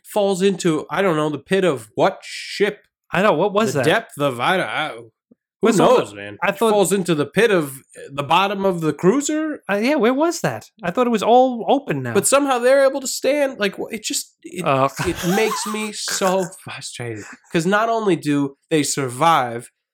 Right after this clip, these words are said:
Speaker 1: then they grab B B eight and they're all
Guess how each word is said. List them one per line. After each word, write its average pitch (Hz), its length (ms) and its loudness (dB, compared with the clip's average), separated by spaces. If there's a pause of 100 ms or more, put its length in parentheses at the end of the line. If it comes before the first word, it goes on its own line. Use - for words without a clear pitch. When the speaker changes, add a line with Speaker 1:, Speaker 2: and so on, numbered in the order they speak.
(460)
Speaker 1:
then 196 160 0
they 196 100 2
grab 170 400 0
B 180 140 2
B 151 180 4
eight 151 140 0
and 156 100 -6
they're 170 160 4
all 180 300 2